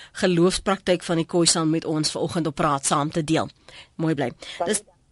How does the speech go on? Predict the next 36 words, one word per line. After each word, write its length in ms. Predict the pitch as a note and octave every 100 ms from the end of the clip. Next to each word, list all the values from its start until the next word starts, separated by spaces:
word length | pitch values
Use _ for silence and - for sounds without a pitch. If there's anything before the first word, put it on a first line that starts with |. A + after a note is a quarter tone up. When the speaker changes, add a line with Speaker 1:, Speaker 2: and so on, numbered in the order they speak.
| _ -
Speaker 1:
tot 240 | F#3+ F3+
ziens, 340 | - F#3 E3+
Margaret. 460 | F3 E3+ E3 F3+ -
Ek 140 | F3
wil 80 | G#3
sê, 200 | - D#4+
as 80 | E4
die 100 | F#3+
stamhoof 520 | - A3 A3 G#3+ E4
van 120 | -
die 120 | D#3+ -
Inkwa 360 | A#3 B3+ G3+
stam, 380 | G3+ - D#4 F4+
baie 220 | G#3+ E3
dankie 300 | F3 F3 G#3
ook 220 | A3 A#3+ F#3
aan 100 | E3+
Diane 300 | D#3+ D#3+ D#3+
Ferris, 540 | - A#3+ C4 G4 - - - -
w-, 260 | D3+ D3+ C#3+
digter 300 | F3+ - F#3
en 100 | F3
skrywer 540 | - B3+ A#3+ C#4 D#4
wat 160 | G#3+ -
saamgesels 760 | G#3+ G3 - G3 G#3 G#3 A#3+
het, 160 | F4 -
en, 680 | - F3+ F3+ F3 F3 E3+ E3+
eh, 180 | D#3+
Sissel 400 | D#3+ G#3+ G#3 F#3+
Veer, 400 | F3+ - B3+ F3+ - - -
wat 180 | E3 F3
die 120 | E3+
onderhandelingsspan 1160 | D#3 E3 D#3+ D#3 C#3+ D#3 F3 F3 - - F3+ D#3+
vir 100 | D#3+
die 80 | D3+
Stuurman, 680 | - - G3 F#3+ F3+ D#3+